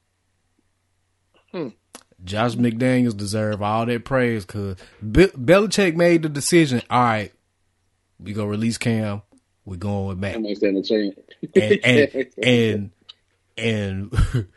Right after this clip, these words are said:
Speaker 2: <laughs> at first, them first four games, we was like, "Ooh, we think he made a mistake." And now he, he like, "Mm, I'ma show y'all. I'ma show you.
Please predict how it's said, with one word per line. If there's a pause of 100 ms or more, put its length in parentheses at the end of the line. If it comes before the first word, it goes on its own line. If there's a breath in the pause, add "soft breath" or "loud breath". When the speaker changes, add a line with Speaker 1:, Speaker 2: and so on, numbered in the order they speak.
(160 soft breath)
Speaker 2:
<laughs>
at
first,
them
first
four
games,
we
was
like,
"Ooh,
we
think
he
made
a
mistake."
And
now
he, (160)
he
like,
"Mm,
I'ma
show
y'all. (420)
I'ma
show
you.